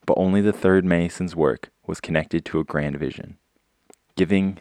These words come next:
this mason purpose and the incentive to lay his bricks with greater care so his work would stand the test of time. Finally, a vision is a picture of what could be, assuming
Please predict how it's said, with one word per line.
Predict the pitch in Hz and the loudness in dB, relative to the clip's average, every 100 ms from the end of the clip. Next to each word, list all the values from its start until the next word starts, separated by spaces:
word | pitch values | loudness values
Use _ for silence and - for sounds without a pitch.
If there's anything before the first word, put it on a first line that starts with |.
| - | -2
this | 90 - | -2 0
mason | 95 - 101 | -2 -2 -8
purpose | - - - - 73 - _ _ _ - | -2 0 0 -2 -8 -14 _ _ _ -8
and | 80 | -4
the | 80 | -2
incentive | 82 - 85 - 95 92 | -2 0 0 2 0 0
to | - | -2
lay | 76 78 | -2 -2
his | 73 | -4
bricks | - 69 - - _ _ | 0 0 0 -12 _ _
with | 85 - | -10 0
greater | 85 82 92 | 4 4 2
care | - 76 67 - _ _ _ | 2 0 0 -6 _ _ _
so | - 85 | 0 0
his | 73 | 4
work | 78 87 - - | 4 4 0 -8
would | 80 | -6
stand | - 78 73 | -2 -2 -4
the | 80 | -4
test | - 76 - | -2 -4 -8
of | |
time. | - 76 67 - _ _ _ _ _ _ _ _ _ _ _ _ _ _ _ | -4 -2 -2 -8 _ _ _ _ _ _ _ _ _ _ _ _ _ _ _
Finally, | - 80 80 78 90 - _ _ _ _ _ | 0 0 0 -4 -8 -14 _ _ _ _ _
a | 92 | -2
vision | 80 90 101 101 101 | 2 2 2 0 -2
is | - | -4
a | 80 | -4
picture | - - - 80 73 - | -2 -2 0 0 -2 -8
of | - | -6
what | 76 - - | -6 -6 -10
could | - 85 76 - | -4 -4 -4 -6
be, | 67 - - _ _ _ _ _ _ _ _ _ _ | -10 -10 -18 _ _ _ _ _ _ _ _ _ _
assuming | - 87 - 101 110 127 127 | -6 -4 2 4 4 0 -4